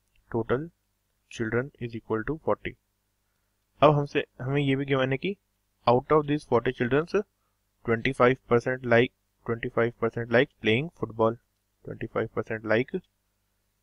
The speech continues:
playing football। अब हमें बताना है कि जो टोटल फुटबॉल खेलने वाले प्लेयर्स हैं वो कितने होंगे। तो यार इस क्वेश्चन को करने की दो मेथड्स होती हैं,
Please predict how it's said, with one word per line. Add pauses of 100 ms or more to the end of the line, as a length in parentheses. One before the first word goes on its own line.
(260)
playing (2000)
football। (960)
अब
हमें
बताना
है
कि
जो (800)
टोटल
फुटबॉल
खेलने
वाले
प्लेयर्स
हैं (160)
वो (320)
कितने
होंगे। (680)
तो
यार (160)
इस
क्वेश्चन
को
करने
की
दो
मेथड्स
होती
हैं,